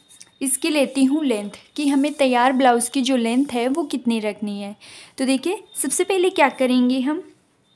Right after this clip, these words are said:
इसके अंदर हम लेंथ लेंगे। तो देखिए यहाँ पे इस ब्लाउज़ की जो तैयार लेंथ है वो मैं रखूँगी साढ़े तेरह इंच, ठीक है। साढ़े तेरह इंच पे मैं इसको तैयार रखूँगी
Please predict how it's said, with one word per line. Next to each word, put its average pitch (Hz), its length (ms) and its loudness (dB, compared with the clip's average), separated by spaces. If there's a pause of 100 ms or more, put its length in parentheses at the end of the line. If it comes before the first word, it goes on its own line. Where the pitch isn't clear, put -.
(360)
इसके 269 320 0
अंदर 311 280 2
हम 285 220 0
लेंथ 254 300 0
लेंगे। 247 400 -4 (640)
तो 285 60 -4
देखिए 302 340 -4
यहाँ 294 380 -2
पे 311 120 -4
इस 330 460 -4
ब्लाउज़ 240 420 4
की 302 400 0
जो 285 260 0
तैयार 240 460 4
लेंथ 240 380 0
है 294 220 -2
वो 269 180 2
मैं 285 260 6
रखूँगी 240 560 0 (920)
साढ़े 269 380 0 (500)
तेरह 226 240 2
इंच, 208 280 -6 (200)
ठीक 269 200 -4
है। 403 100 -2 (400)
साढ़े 285 280 4
तेरह 330 240 2
इंच 320 180 2
पे 330 180 2
मैं 311 120 4
इसको 311 260 -2
तैयार 240 460 4
रखूँगी 262 540 0